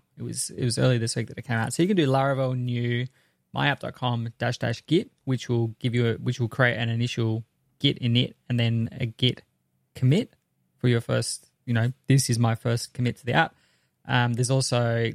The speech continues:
dash dash github, which will create a private GitHub repo. There's dash dash jet dash dash github, which will commit Jetstream in a separate commit. Um, so you can have, you know, your initial app and then Jetstream and go from there. And then you can even pass custom flags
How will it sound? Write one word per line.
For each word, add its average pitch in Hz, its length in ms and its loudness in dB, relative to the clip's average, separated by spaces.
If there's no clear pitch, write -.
dash 131 200 0
dash 120 200 -4
github, 151 360 0
which 139 160 -6
will 127 80 -4
create 120 220 0
a 120 60 -2
private 123 340 -2
GitHub 143 280 -2
repo. 127 520 0
There's 131 220 2
dash 147 200 2
dash 127 240 -4
jet 156 360 -2
dash 143 180 -4
dash 143 360 -4
github, 147 420 0
which 135 220 -6
will 120 180 0
commit 127 300 0
Jetstream 120 680 0
in 123 140 -2
a 120 60 2
separate - 360 -4
commit. 165 320 0
Um, 110 280 4
so 123 160 2
you 120 80 2
can 120 100 0
have, 113 180 2
you 117 60 0
know, 113 80 2
your 110 160 0
initial 143 300 2
app 127 240 -2
and 117 100 -4
then 113 120 -4
Jetstream 120 500 -2
and 110 100 -6
go 110 140 -6
from 113 180 -8
there. 143 280 0
And 123 160 -4
then 127 80 0
you 120 100 0
can 127 120 -4
even 185 180 -2
pass 120 320 -2
custom - 400 -4
flags 131 760 -2